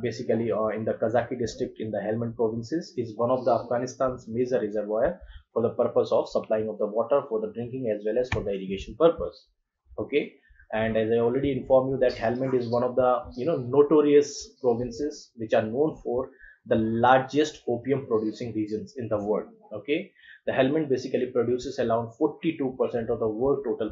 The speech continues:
production of the opium, and that will be smuggled and that will be illegally, you know, sent to the other, other area,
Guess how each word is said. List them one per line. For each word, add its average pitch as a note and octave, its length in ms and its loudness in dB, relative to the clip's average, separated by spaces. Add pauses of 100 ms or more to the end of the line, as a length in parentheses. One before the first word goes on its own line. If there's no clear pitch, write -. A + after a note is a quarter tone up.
production F#2+ 360 -6
of A2 140 -4
the G2+ 60 -4
opium, A#2 480 -2 (340)
and A#2 240 2
that C#3 180 8
will C#3 220 -2
be - 20 0
smuggled B2 640 2
and A2+ 140 -2
that A2 140 -2
will A2+ 200 -4
be A2+ 140 -4
illegally, B2+ 420 0
you A2+ 60 -4
know, D#3+ 140 -2 (400)
sent C3 460 0
to B2 140 0
the - 20 4
other, A2 260 2 (180)
other A#2 280 -2
area, A2 260 -6